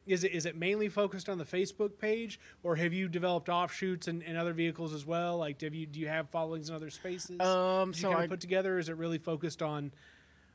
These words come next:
Speaker 1: on the, on the big one?
Speaker 2: Uh,
Speaker 1: <laughs>
Speaker 2: so I, um, I, I, um, I veered off. It's still on Facebook. It is, it's not a page, but it's a group.
Speaker 1: Okay.
Speaker 2: Um,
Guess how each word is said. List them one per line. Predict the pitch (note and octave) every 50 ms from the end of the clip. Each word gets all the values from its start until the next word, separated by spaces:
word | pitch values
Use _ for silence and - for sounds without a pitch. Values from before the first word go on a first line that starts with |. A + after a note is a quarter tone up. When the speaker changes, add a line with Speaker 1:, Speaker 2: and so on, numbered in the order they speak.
| _ _ -
Speaker 1:
on | D#3+ D#3+ D3+
the, | D3 C3+ - - -
on | E3+ D#3
the | D3
big | C#3+ C3 D3+ C#3+ C3
one? | C3 A#2+ A#2 A#2 - - - - -
Speaker 2:
Uh, | F3 F3 F3+ F3+ F3 E3+
Speaker 1:
<laughs> |
Speaker 2:
so | E3 - F#3 E3+ E3
I, | F3 G3 G#3 A3 A3 G#3+ G#3 G3 F3 - - -
um, | E3+ F3 E3+ E3+ D#3+ D#3 D3 C#3 - -
I, | - D#3+ E3+ D#3+ D3+ -
I, | - - C#3+ C#3+ D3 D3
um, | D3 D3 C#3 C3+ A#2 F#2+ F2 E2+ - A#2+ - - - -
I | - D3+
veered | D3 C#3 E3 F#3 G3 G3 F3+
off. | F3 E3+ E3+ F3 - -
It's | D3+ D#3 -
still | - F3+ F3
on | E3+ E3 D#3
Facebook. | - - D3+ D3+ C#3+ C#3+ C#3 C#3+ C3+ -
It | C#3 C3+
is, | C3+ B2+ - -
it's | C3 B2+
not | C#3 D3 C#3+ C#3
a | C3+
page, | - - C#3+ C#3 C3+
but | A#2+ B2+ B2+
it's | A#2+
a | A2+ A#2+
group. | B2 - C3+ C#3+ D3+ D#3 - - - - _ - -
Speaker 1:
Okay. | F3+ D3 E3 D3+ C#3 - -
Speaker 2:
Um, | C#3+ D3 D3 C#3+ C3+ C3 B2+ B2+ B2 B2